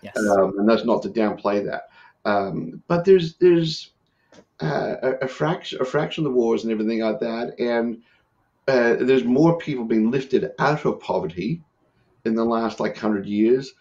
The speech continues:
Speaker 2: than the pre-, previous ten thousand.
Speaker 1: Okay,
Speaker 2: Yeah.
Speaker 1: so good evening, good morning, good ev-, uh, good afternoon, everybody. Uh, today we have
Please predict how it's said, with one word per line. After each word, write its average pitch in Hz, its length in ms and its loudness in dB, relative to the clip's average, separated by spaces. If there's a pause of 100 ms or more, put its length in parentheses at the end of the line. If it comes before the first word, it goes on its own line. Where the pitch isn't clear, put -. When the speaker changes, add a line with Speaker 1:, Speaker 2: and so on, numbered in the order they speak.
(140)
Speaker 2:
than 123 140 2
the 127 100 8
pre-, 123 340 -2
previous 127 580 -2 (180)
ten 127 220 -4
thousand. 156 500 -6 (1700)
Speaker 1:
Okay, 214 240 4 (140)
Speaker 2:
Yeah. - 100 -4
Speaker 1:
so 185 360 4
good 160 140 4
evening, 247 220 2
good 139 140 -6
morning, 170 240 -2
good 135 160 -2
ev-, 139 100 0
uh, 127 180 0
good 120 120 -4
afternoon, 120 320 -4
everybody. 160 500 -4
Uh, 110 300 -6
today 147 260 -6
we 127 140 -8
have 113 240 -10